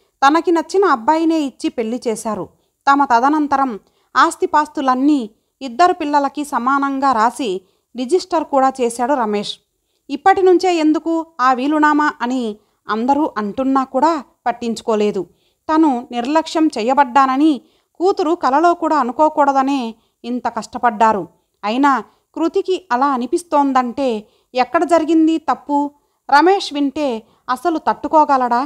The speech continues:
కూతురు అలా ఫీల్ అవుతోందంటే తలనొప్పి వచ్చేసి రూమ్లోకి వెళ్ళి తలుపేసుకొని పడుకుండిపోయింది వసంత. "అమ్మా,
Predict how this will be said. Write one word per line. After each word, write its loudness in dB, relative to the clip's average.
కూతురు 0
అలా 2
ఫీల్ -4
అవుతోందంటే 0
తలనొప్పి 0
వచ్చేసి -2
రూమ్లోకి 2
వెళ్ళి -2
తలుపేసుకొని -2
పడుకుండిపోయింది -2
వసంత. -6
"అమ్మా, 4